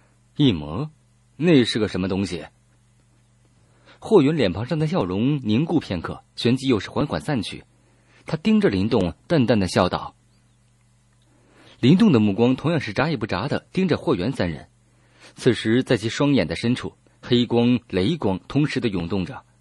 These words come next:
只不过外人却是丝毫看不见。从最开始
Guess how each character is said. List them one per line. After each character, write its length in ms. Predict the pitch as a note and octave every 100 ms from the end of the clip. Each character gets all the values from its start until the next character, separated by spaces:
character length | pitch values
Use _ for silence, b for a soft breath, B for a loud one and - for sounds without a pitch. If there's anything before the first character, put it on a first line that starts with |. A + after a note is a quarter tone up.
| _ _ b b b
只 120 | -
不 60 | C3+
过 160 | D#3+ D3+
外 160 | D#3+
人 300 | G2 F#2+ B2
却 180 | B2+ C3+
是 140 | A2+
丝 180 | G2+ -
毫 140 | C3 G#2+
看 200 | G#2+ D#2+
不 60 |
见。 240 | D#2 F#2+ - _ _ _ _ _ _ _ _ _ _ _ _ _ _ _ _ _ _ -
从 160 | G3
最 180 | G3 A#3
开 160 | - G#3
始 240 | - F#2